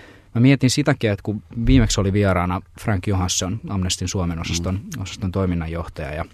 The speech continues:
Speaker 1: hänhän puhui silloin tässä lähetyksessä sitä, että tällä hetkellä tässä vihapuheessa meillä on, niin kuin, että sitä sallitaan.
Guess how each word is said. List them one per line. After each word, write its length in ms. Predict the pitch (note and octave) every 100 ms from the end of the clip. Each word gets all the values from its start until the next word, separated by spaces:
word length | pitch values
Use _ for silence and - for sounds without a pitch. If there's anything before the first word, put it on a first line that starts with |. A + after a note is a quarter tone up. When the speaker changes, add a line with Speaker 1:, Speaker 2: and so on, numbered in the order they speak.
| - - - - - - -
Speaker 1:
hänhän 280 | B2+ C#3 G2
puhui 260 | F#2+ F2+ F#2
silloin 400 | G2 F#2 F2 - -
tässä 200 | G2 G2+
lähetyksessä 540 | G2 F2 - G2 -
sitä, 320 | G2+ G2+ F#2+ E2+
että 180 | - -
tällä 220 | A2+ G2+
hetkellä 360 | F2 - E2+ F#2+
tässä 140 | -
vihapuheessa 720 | A#2+ G2+ D#2 - D#2+ E2+ -
meillä 260 | F2+ F2+ F#2+
on, 120 | G2 - - - - -
niin 80 |
kuin, 80 | A2
että 100 | G#2+
sitä 120 | - A#2+
sallitaan. 720 | G3+ D#3+ D#2+ - - -